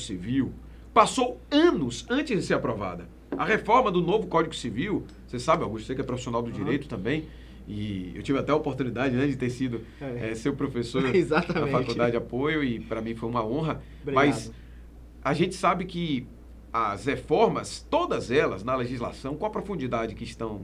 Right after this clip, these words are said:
Speaker 1: em curso, elas dependem de uma maturação, de um diálogo, de ouvir especialistas, mas ouvir a população, ouvir as entidades representativas. E essa reforma trabalhista aprovada a toque de caixa em poucos meses, numa velocidade absurda, sem consultar a sociedade,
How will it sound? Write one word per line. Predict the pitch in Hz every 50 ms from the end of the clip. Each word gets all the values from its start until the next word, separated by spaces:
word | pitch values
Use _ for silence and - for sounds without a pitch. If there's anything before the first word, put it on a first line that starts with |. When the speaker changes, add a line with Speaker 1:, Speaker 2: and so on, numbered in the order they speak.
| 95
Speaker 1:
em | - 120
curso, | - - - 170 247 262 - - - - -
elas | - 190 220 233
dependem | - 240 240 - 233 233 240 247
de | 269
uma | 269 269
maturação, | 269 262 - 277 285 285 277 - 233 240 269 247 185 - - - - - - - -
de | 165 220
um | 262
diálogo, | 254 240 226 139 156 208 233 190 135 110 - - - - - - -
de | 156
ouvir | 208 185 - 233 214
especialistas, | - - - 190 180 - 160 151 196 240 240 - 196
mas | 160 202 196 180
ouvir | 180 156 127 254 302
a | 262
população, | 185 180 160 - 131 120 98 - - 110 98 92 98 - - - - -
ouvir | - 160 160 180 - 240
as | - 190
entidades | 190 - 170 131 147 147 120 131
representativas. | 131 127 131 123 120 120 117 107 - - 101 98 92 85 - - - - - - - -
E | 156 175
essa | 214 262 262 262
reforma | 208 202 165 - 170 170 165 156
trabalhista | 147 156 147 143 120 113 113 113 110 - 117 95 - -
aprovada | - 165 - 156 196 143 110 117 113 110 107 107 104 - - - - -
a | 170 190
toque | 185 - - 240 269 269 - -
de | 190 -
caixa | - - 131 143 143 -
em | 233 -
poucos | - 254 294 320 320 - 190 - 127
meses, | 123 131 156 180 180 156 175
numa | 220 240
velocidade | 233 226 226 226 220 185 160 170 185 220
absurda, | 214 175 - - - - 202 220 185 - 110 - - - - - - - -
sem | - - 294 311 311
consultar | 302 - 262 233 - 233 180 - - 160 185 208 185
a |
sociedade, | - - 165 - - 110 92 110 131 160 156 131